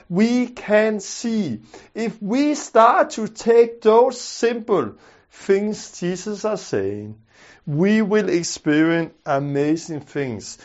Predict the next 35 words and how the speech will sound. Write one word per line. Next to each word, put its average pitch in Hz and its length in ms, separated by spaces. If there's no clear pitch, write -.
We 170 240
will 190 240
experience 156 760
that 131 320
He 151 520
is 135 420
with 143 200
us. - 360
And 208 200
maybe 302 320
you 285 180
don't 254 320
have 233 420
a 190 140
garbage 202 480
can 190 360
to 208 120
baptize 185 640
in 190 180
or 180 140
have 190 260
this, 220 240
but 208 220
the 214 80
people 269 360
who 247 60
got 226 220
baptized 220 580
in 196 160
Turkey 220 640
got 208 240
baptized 208 880
in 196 140
a 196 80
bathtub. 226 640